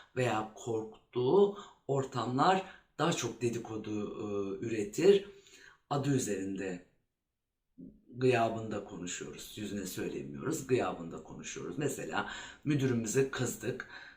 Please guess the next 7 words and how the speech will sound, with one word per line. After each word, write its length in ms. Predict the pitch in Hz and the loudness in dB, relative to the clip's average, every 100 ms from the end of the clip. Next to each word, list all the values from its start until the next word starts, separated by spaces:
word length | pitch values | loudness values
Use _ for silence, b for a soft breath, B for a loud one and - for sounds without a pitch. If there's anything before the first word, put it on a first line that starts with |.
| B | B
e, 180 | 117 110 | -8 -6
müdürün 440 | 107 143 135 135 139 | -2 -2 0 2 4
yüzüne 360 | 139 123 131 | 4 4 2
söyleyemediklerimizi, 1200 | 127 147 127 113 92 92 - - 90 92 92 135 | 2 4 4 2 -2 -4 -6 -6 -6 -4 -2 0
ona 380 | - - 131 135 | -2 -2 0 0
ifade 640 | 143 - 117 120 135 - - | -2 -4 0 0 0 -2 -2
edemediklerimizi 1200 | 120 147 160 - 107 95 92 90 87 - 151 | 2 2 2 0 -4 -6 -4 -4 -4 0 0